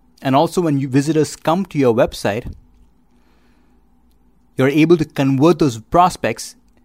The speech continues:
into customers. And you could have everything on your website, but if you don't have these five elements, I can almost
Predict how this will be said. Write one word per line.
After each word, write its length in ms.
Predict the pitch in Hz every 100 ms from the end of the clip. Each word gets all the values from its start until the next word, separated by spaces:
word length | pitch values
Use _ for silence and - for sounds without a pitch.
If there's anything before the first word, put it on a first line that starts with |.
| _ _ _
into 220 | 131 135
customers. 680 | 143 180 - 101 - - - - - _ _ _ _ _ _ _ _ _ _ _ _ _ _ _ _ _ _ _ _ _ _ _ _ _ _ _ _ -
And 340 | 147 151 147 - _ _ _ _ _ _ _ _ _ _ _ _ _ _ _ -
you 100 | 180
could 140 | 247
have 340 | 180 202 196 -
everything 400 | 175 175 202 185
on 80 | 156
your 120 | 135
website, 380 | 135 139 - 113
but 120 | 101
if 100 | 120
you 80 | 151
don't 200 | 147 208
have 200 | 180 190
these 160 | 151 -
five 340 | - 156 170 170
elements, 640 | 147 131 98 98 - - _ _ _ _ _ _ _ _ _ _ _ _
I 140 | 143 131
can 160 | 147
almost 540 | 143 143 160 156 -